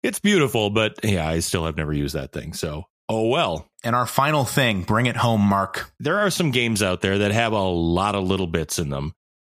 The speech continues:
Speaker 1: And if you've got one of those games with lots of little bits and you don't happen to have an organizer in box that helps you arrange those little tiny bits, you need things to put your bits in. And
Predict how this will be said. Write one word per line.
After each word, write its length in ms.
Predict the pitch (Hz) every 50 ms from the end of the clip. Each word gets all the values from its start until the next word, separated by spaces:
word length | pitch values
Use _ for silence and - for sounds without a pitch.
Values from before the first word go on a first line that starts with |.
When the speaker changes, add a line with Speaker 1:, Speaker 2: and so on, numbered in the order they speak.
| _ _ -
Speaker 1:
And 420 | - 110 110 113 117 117 117 120 131
if 220 | 135 135 135 -
you've 120 | 196 185
got 220 | 160 247 247 269 269
one 140 | 254 233 208
of 60 | 175
those 120 | 160 143
games 200 | 127 143 139 131
with 120 | 127 110 123
lots 260 | 120 113 110 - -
of 80 | 117
little 140 | 113 110 110 104
bits 300 | 98 110 113 113 - -
and 220 | - - 110 107
you 80 | 104 104
don't 300 | 92 95 123 131 160 -
happen 260 | 123 135 135 - 131
to 80 | 120 110
have 140 | 113 113 110
an 80 | 104
organizer 560 | 107 127 143 139 131 117 107 107 104 101 107
in 260 | - - 135 135 127 107
box 400 | 127 160 160 135 - - - -
that 220 | 107 110 107 95
helps 260 | 101 123 131 - -
you 100 | 123 113
arrange 360 | 113 110 120 147 202 220 185
those 200 | 135 131 113 95
little 180 | 104 107 101 101
tiny 300 | 95 - 113 107 110 107
bits, 380 | 98 95 107 110 - - - - _ _ _ _ _ _ _ _ -
you 200 | - 139 190 220
need 240 | 208 214 208 165 131
things 340 | 160 165 180 196 175 139 131 117
to 60 | 107
put 300 | - - 185 196 190 - -
your 100 | 156 127
bits 320 | 139 170 156 - - -
in. 440 | 127 113 98 90 80 78 80 85 90 - _ _ _ -
And 720 | 107 110 113 113 113 113 113 113 113 113 113 110 110 117